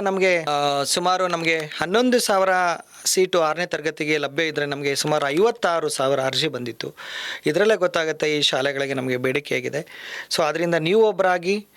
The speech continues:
ಈ ಒಂದು ಎಲ್ಲ ವಸತಿ ಶಾಲೆಗಳ ಒಂದು ಅರ್ಜಿಯ ಪ್ರಕ್ರಿಯೆಯನ್ನ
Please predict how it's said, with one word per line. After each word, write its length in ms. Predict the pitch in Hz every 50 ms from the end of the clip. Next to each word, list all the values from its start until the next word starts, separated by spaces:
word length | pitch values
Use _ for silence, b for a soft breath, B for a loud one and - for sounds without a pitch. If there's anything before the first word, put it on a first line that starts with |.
| B B B _ -
ಈ 80 | 143
ಒಂದು 220 | 147 151 160 151 147
ಎಲ್ಲ 160 | 139 151 170
ವಸತಿ 400 | 180 170 160 156 - 175 160 175
ಶಾಲೆಗಳ 420 | - - 170 160 160 156 160 156
ಒಂದು 300 | 156 151 151 151 151 151
ಅರ್ಜಿಯ 400 | 143 143 139 139 139 170 175 165
ಪ್ರಕ್ರಿಯೆಯನ್ನ 600 | 160 160 - 156 - - 170 165 160 160 156 151